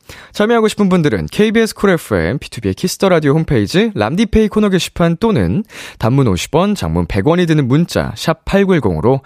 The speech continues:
말머리 람디페이 달아서 보내주세요. 자, 그러면 이쯤에서 노래 한 곡 듣고 오겠습니다. 지수의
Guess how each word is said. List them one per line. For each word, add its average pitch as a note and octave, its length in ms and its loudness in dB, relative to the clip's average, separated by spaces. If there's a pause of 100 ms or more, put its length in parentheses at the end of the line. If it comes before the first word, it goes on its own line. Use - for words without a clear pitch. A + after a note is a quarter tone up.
(280)
말머리 D2 340 -2
람디페이 F3 600 0
달아서 G#2+ 260 -4
보내주세요. A2+ 600 -4 (440)
자, F3 140 0
그러면 B3 260 0
이쯤에서 F#3+ 520 0
노래 A2 180 2
한 B2 180 0
곡 G3+ 240 -2
듣고 C#3+ 220 -2
오겠습니다. C#2 580 -6 (100)
지수의 A2 520 0